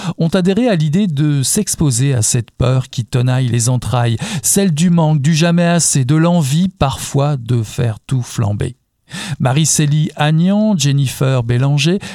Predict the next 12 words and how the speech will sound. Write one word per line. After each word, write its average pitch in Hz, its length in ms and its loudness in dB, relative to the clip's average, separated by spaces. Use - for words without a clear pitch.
Pascal 147 480 2
Bérubé, 156 680 2
Marie-Lou 147 480 0
Craft, 190 500 -2
Nicolas 147 440 2
Dawson, 165 760 2
Jean-Guy 127 420 0
Forget, 151 540 0
Jonathan 131 520 0
Lemire, 170 440 2
Marie-Ève 139 560 0
Maréchal, 156 600 0